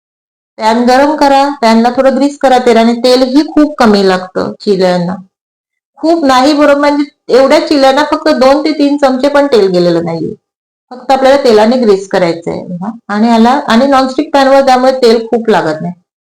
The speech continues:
आता अशा पद्धतीने पसरवून घ्यायचंय, झाकण ठेवायचंय आणि वरची बाजू कोरडी झाली की वरती थोडं तेलाने पुन्हा ग्रीस करून घ्यायचे आणि पलटून घ्यायचंय.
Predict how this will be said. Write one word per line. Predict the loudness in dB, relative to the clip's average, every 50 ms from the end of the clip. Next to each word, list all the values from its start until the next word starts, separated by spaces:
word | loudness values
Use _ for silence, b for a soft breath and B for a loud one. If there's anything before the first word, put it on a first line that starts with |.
| _ _ -10
आता | -6 -4
अशा | -4 -2 -2 -2
पद्धतीने | 0 0 0 2 2 2 2 2 0
पसरवून | 0 0 0 -2 0 0 2 2 2 2 0
घ्यायचंय, | 0 0 0 -2 -2 -4 -2 -2 -4 -6 -12 _ _ _ _ _ _ _ _ -10 -6
झाकण | -6 -4 -2 0 0 0 0
ठेवायचंय | 0 0 2 2 4 2 2 0 0 0 -2 0
आणि | -2 -4 -6 -12 -20 _ _ _ _ _ _ -10 -6
वरची | -2 -2 0 -2 -2 -2 -2 0
बाजू | 2 2 2 0 0
कोरडी | 2 2 2 2 0 -2 -2
झाली | -2 -2 -2 -4
की | -4 -4 -2
वरती | 0 0 0 -2 -2 -6 -6
थोडं | -2 0 0 0 0 0
तेलाने | 0 0 2 2 2 2 0 0 -2 -6 -6
पुन्हा | -6 -4 -2 -2 0
ग्रीस | 0 2 2 2 0 0 -2
करून | 0 0 0 0 0 0 2
घ्यायचे | 2 0 0 0 -2 -2 -2 -4 -8 _ _ _ _ _ _ _ _ _ _ _ _ _ _ _ _ _ _ _ _ _ _ _ _ -10
आणि | -6 -2 -2 -2 0 0
पलटून | -2 0 0 -2 -2 -2 -2
घ्यायचंय. | -2 -4 -6 -8 -8 -12 -12